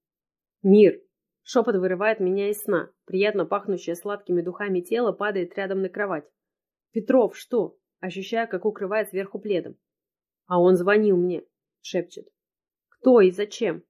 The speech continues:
Не открываю глаз, всё ещё пытаясь удержать сон. "Амиран спрашивал, снимаешься ты или нет". "Хм", усмехаюсь. "Зачем ему?" "Не знаю, вольная. Разве он тебе не предложил роль своей любовницы?"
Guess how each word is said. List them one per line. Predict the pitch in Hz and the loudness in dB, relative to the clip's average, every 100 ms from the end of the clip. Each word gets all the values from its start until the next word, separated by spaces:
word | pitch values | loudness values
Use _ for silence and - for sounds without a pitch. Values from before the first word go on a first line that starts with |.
| _ | _
Не | 185 | -8
открываю | 175 - 196 214 180 | -8 -6 -4 -4 -4
глаз, | 196 165 160 _ | -4 -6 -8 _
всё | - 247 | 0 2
ещё | 247 208 | 2 -4
пытаясь | 190 208 202 202 | -6 -4 -4 -6
удержать | 190 185 196 190 | -8 -8 -8 -10
сон. | - 165 - _ _ _ _ _ _ | -6 -6 -6 _ _ _ _ _ _
"Амиран | 180 190 190 185 151 - _ | 4 6 6 4 -2 -12 _
спрашивал, | - - 208 202 175 156 | -12 -2 -2 -2 -8 -18
снимаешься | - 190 190 220 214 - | -6 -2 0 0 -2 -10
ты | 156 175 | -4 -2
или | 180 | 0
нет". | 196 180 - _ _ _ _ _ _ _ | 0 -2 -4 _ _ _ _ _ _ _
"Хм", | 220 190 175 _ _ _ | 0 0 -2 _ _ _
усмехаюсь. | 180 214 208 185 156 - _ - | -2 0 2 0 -2 -10 _ -4
"Зачем | 190 220 294 254 | -2 0 2 2
ему?" | 175 156 - _ _ _ _ _ 185 | 0 -4 -8 _ _ _ _ _ 2
"Не | 180 | 4
знаю, | 185 220 233 165 | 6 4 4 2
вольная. | 170 160 - - _ | 0 -2 -6 -14 _
Разве | 175 190 190 | -2 -2 0
он | 196 196 | -2 -2
тебе | 196 196 | -2 -2
не | 185 | -2
предложил | 185 190 196 285 | -4 -4 -2 2
роль | 247 185 | 4 2
своей | 185 180 175 | 0 -2 -2
любовницы?" | 190 175 170 160 - 180 | -2 -2 -4 -6 -12 -20